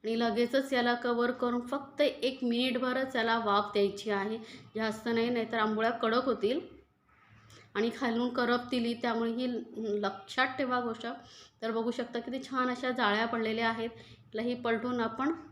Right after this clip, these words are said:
फक्त हलकंसं श-, वाफू, शेक देणार आहोत, जास्त नाही. एक दोन तीन सेकंदामध्ये लगेच आपण ही आंबोळी काढून घ्यायची आहे. या पद्धतीने आपण सर्व आंबोळ्या ज्या आहेत बनवून घेऊया.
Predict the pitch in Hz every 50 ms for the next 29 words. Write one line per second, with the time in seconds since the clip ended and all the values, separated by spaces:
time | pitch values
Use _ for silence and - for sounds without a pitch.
0 | - - _ _ _ _ _ _ _ _ _ _ _ _ _ _ _ _ _ _
1 | _ _ _ _ _ _ _ _ _ _ _ _ _ _ _ _ _ _ _ _
2 | _ _ _ _ _ _ _ _ _ _ - 269 277 269 269 - - - - 302
3 | 285 277 254 233 233 233 233 - 254 240 247 - 247 247 - - - - 220 220
4 | 208 208 - - 190 185 - - 214 208 208 - - 220 214 214 208 214 214 214
5 | 220 214 208 202 202 202 190 196 - - 226 208 202 214 269 - - - - _
6 | _ _ _ _ _ _ _ _ _ _ _ _ _ _ _ _ _ _ _ _
7 | _ _ _ _ _ _ _ _ _ _ _ _ _ _ _ _ _ _ _ _
8 | _ _ _ _ _ - 220 247 226 208 247 240 240 202 277 277 262 - - 254
9 | 240 - 269 247 254 254 254 254 247 240 233 240 240 240 226 208 240 240 240 -
10 | - 233 - 240 240 240 240 247 226 220 220 220 220 226 233 226 214 214 226 226
11 | 233 214 202 214 - 233 220 214 220 226 247 294 - - - - - - _ -
12 | - 226 240 240 247 247 240 247 240 247 254 247 247 240 233 233 233 247 240 247
13 | 262 254 254 262 254 233 233 220 233 226 233 240 226 240 240 240 240 240 233 220
14 | 214 214 226 247 247 247 226 214 220 220 240